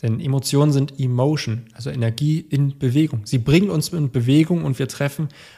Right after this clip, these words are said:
aufgrund von Emotionen Entscheidungen. Auch wenn wir denken, wir treffen Entscheidungen rein im Kopf. Das tun wir nicht. Das ist das, was dir bewusst ist. Aber unterbewusst triffst du alle Entscheidungen in deinem Leben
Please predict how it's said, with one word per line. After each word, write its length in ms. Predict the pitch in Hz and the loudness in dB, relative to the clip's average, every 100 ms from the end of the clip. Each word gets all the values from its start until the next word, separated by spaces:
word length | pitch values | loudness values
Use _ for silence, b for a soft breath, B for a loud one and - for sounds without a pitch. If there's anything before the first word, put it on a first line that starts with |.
| B | B
aufgrund 440 | 117 - 151 214 | -4 4 4 4
von 160 | 147 143 | 0 -4
Emotionen 640 | 165 127 120 - 139 147 | -2 -2 -2 0 0 0
Entscheidungen. 720 | 131 117 - 175 170 117 113 - _ _ _ | -4 -4 -2 -2 0 0 -2 -8 _ _ _
Auch 240 | - 170 | 0 2
wenn 140 | 165 151 | 2 2
wir 100 | 139 | 2
denken, 640 | 139 147 156 151 151 147 | 2 2 2 0 0 -2
wir 280 | 120 127 123 B B B B B B - | 0 0 -2 B B B B B B -2
treffen 280 | 139 147 | 2 2
Entscheidungen 540 | 143 123 131 127 143 123 | 2 -2 0 0 0 0
rein 240 | 120 123 | 0 0
im 100 | 123 | 0
Kopf. 340 | 117 127 - - _ _ _ _ | 0 -4 -4 -16 _ _ _ _
Das 140 | - | -8
tun 220 | - 170 151 | 2 4 4
wir 120 | 113 | 2
nicht. 220 | 113 - - _ _ _ | -2 -8 -20 _ _ _
Das 160 | 135 160 | -2 -2
ist 120 | 156 | 2
das, 160 | 156 | 0
was 120 | 147 - | 0 -2
dir 100 | 127 | 0
bewusst 400 | 123 151 147 135 | 2 0 -2 -4
ist. 100 | 113 | -4
Aber 160 | 110 | -2
unterbewusst 680 | 147 185 156 127 147 147 - b b b | 0 0 0 0 0 -2 -10 b b b
triffst 300 | - 123 - | -6 -6 -6
du 40 | |
alle 300 | - 165 196 | -2 0 0
Entscheidungen 520 | 151 - 147 165 165 | -2 -2 -2 -2 0
in 60 | 131 | 0
deinem 180 | 127 120 | 0 2
Leben 380 | 120 139 143 | 2 2 0